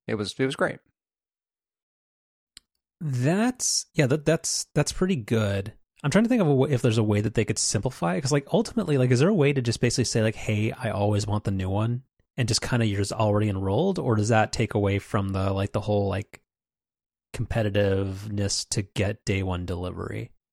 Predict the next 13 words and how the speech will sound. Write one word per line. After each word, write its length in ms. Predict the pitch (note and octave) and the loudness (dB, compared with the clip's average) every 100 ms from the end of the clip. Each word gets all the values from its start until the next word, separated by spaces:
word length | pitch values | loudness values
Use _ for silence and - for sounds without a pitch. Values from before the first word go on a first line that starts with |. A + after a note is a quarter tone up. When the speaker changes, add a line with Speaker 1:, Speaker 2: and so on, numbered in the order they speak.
| _ _ - | _ _ -2
Speaker 1:
They, 280 | F3 G#3+ - | 0 2 -2
I 280 | - - E3+ | -8 -4 0
don't 120 | G#3 | 4
know. 120 | E3 | 6
Apple 600 | F#2 B2+ E3+ E3 D#3 C3 | 6 6 6 6 6 2
seems 480 | - - C3 B2+ C#3 | -2 0 2 2 0
to 100 | - | 0
be 160 | A2+ B2 | 0 0
really 460 | G2 G2+ A2 A#2 G#2 | 2 0 2 2 0
into 260 | A2 A#2+ | 0 2
that 300 | A2+ G#2 - | 4 2 0
competitive 1200 | - G#2+ - A2 G#2 G#2 G#2 G#2 G2+ - - - _ _ _ _ - _ _ | -6 -6 -2 0 0 2 2 0 -4 -16 -20 -20 _ _ _ _ -20 _ _
first 600 | - A2 A2 - - - | -2 2 2 0 -4 -10